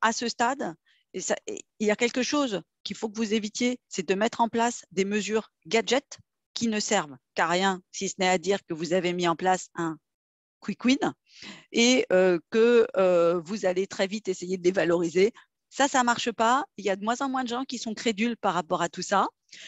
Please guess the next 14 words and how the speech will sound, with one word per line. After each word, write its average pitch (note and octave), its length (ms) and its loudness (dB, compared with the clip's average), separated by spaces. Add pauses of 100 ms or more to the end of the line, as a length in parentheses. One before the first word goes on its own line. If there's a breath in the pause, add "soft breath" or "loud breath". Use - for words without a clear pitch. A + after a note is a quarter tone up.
(200 loud breath)
Faut B3 140 -2
essayer D4 220 2
de C#4 60 -2
mettre B3+ 220 -2
en A#3 60 0
place B3 320 -2 (120)
un F3 140 -4 (240)
plan B3+ 260 4
d'action, C#4 400 0 (320)
se - 120 -6
poser G#3+ 320 0
la G#3 100 2
question A3 320 -6
d'action G3 320 -4